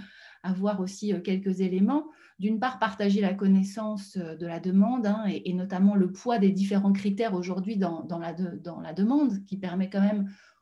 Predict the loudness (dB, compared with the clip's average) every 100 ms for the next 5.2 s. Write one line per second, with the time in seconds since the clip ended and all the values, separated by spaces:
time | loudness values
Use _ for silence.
0 | _ -6 -6 -6 -6 -4 -4 -6 -8 -4
1 | -2 -2 -4 -6 -8 -6 -6 -2 -2 -4
2 | -8 -20 -20 _ _ -8 -6 -8 -10 -10
3 | -6 -6 -6 -8 -8 -10 -12 -8 -6 -4
4 | -4 -4 -8 -6 -2 2 2 0 0 -4
5 | -6